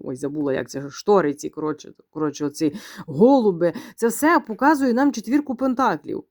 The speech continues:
Тут якесь свято, домашнє, ще й до-, до-, придом-, домашнє свято. Який це паж? Чому паж?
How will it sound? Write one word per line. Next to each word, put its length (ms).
Тут 180
якесь 300
свято, 500
домашнє, 500
ще 160
й 60
до-, 180
до-, 200
придом-, 500
домашнє 480
свято. 340
Який 240
це 140
паж? 360
Чому 240
паж? 360